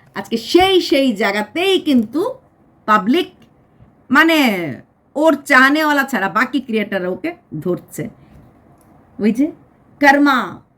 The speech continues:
the bitch, ভগবান ছাড় দেয়, ছেড়ে দেয় না। ও কোন মুখে আবার কন্ট্রোভার্সি করতে ফিরে আসবে?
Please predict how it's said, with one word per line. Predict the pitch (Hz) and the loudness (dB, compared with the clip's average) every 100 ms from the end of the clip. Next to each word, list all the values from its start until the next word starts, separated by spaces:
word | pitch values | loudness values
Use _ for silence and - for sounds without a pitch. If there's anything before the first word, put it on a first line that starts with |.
| _ 175 | _ -10
the | 220 | -8
bitch, | 175 220 - - - - - _ _ _ _ _ _ - | -4 -4 -4 -6 -14 -14 -20 _ _ _ _ _ _ -8
ভগবান | 160 196 220 226 220 202 - _ _ | -2 2 2 2 0 -4 -10 _ _
ছাড় | - 262 277 262 | 2 4 4 2
দেয়, | 208 240 196 | -2 -4 -4
ছেড়ে | 226 220 | -6 -6
দেয় | 190 | -6
না। | 165 170 _ _ - | -8 -14 _ _ -4
ও | 349 | -4
কোন | - 440 508 523 453 | 0 2 4 2 -4
মুখে | 392 - | -4 2
আবার | 359 311 277 - _ _ - | 2 2 -2 -4 _ _ -6
কন্ট্রোভার্সি | 285 294 311 277 254 254 | -2 0 0 -2 -4 -8
করতে | 254 240 | -8 -6
ফিরে | 254 247 | -2 2
আসবে? | 202 156 165 | 0 -2 -10